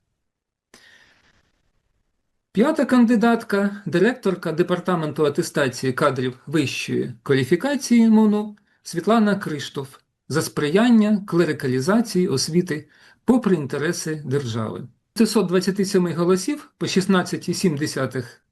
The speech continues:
процентів отримали Криштоф та Укрінтиї з репозитарієм,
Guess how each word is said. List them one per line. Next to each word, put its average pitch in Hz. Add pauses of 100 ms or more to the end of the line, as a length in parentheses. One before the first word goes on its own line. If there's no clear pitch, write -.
(120)
процентів 127
отримали 175
Криштоф 233 (300)
та 240
Укрінтиї 165
з 131
репозитарієм, 131